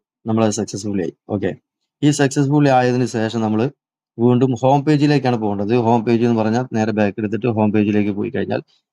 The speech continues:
ഇവിടെ എന്ത് ചെയ്യും, നമുക്ക് ആ ഒരു ടെസ്സിൻ്റെ കോയിൻസ് ഇവിടെ വരും.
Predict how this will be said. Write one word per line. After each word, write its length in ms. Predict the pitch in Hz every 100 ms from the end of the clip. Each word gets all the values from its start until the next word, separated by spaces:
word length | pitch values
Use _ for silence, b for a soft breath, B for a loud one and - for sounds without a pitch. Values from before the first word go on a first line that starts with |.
| _
ഇവിടെ 260 | 135 139 139
എന്ത് 160 | 123
ചെയ്യും, 160 | 110 101 104
നമുക്ക് 360 | 117 113 104 120 123
ആ 80 | 117
ഒരു 240 | 117 113 113 - _
ടെസ്സിൻ്റെ 380 | - 107 110 110 - _ _ -
കോയിൻസ് 300 | 107 107 101
ഇവിടെ 200 | 104 101
വരും. 220 | 98 101